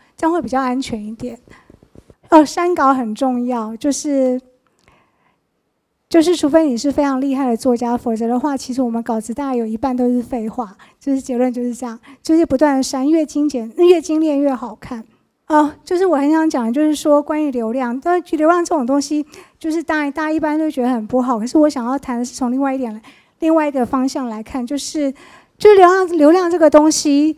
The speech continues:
它其实是一个中性的东西。那为什么大家会对它那么反感？是因为，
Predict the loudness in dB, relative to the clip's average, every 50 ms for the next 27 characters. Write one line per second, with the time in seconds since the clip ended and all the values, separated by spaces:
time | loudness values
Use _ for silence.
0 | -8 _ _ -4 -4 -2 0 0 0 0 0 0 0 0 0 0 2 2 2 2
1 | 2 0 0 -2 -2 -2 -2 -2 -2 -2 -4 -4 -4 -2 -2 0 2 2 2 2
2 | 0 0 -4 -2 0 2 4 4 4 4 2 0 0 0 0 0 0 0 0 -2
3 | -4 -2 -4 -6 -6 -6 -6 -4 -2 2 2 4 2 2 0